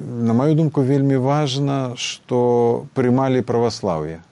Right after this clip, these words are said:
літоўскія князі, якія прыходзілі у славянскія гарады. А, вядомы беларускі гісторык Насевіч, э,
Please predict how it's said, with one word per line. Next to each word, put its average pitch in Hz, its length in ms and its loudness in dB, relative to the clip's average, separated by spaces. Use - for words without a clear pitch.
літоўскія 104 640 0
князі, 104 800 -2
якія 101 300 -2
прыходзілі 92 1040 -4
у 90 1040 -2
славянскія 98 960 -2
гарады. 98 540 -2
А, 98 560 0
вядомы 151 320 2
беларускі 139 480 0
гісторык 123 480 -2
Насевіч, 123 720 -4
э, 95 480 -6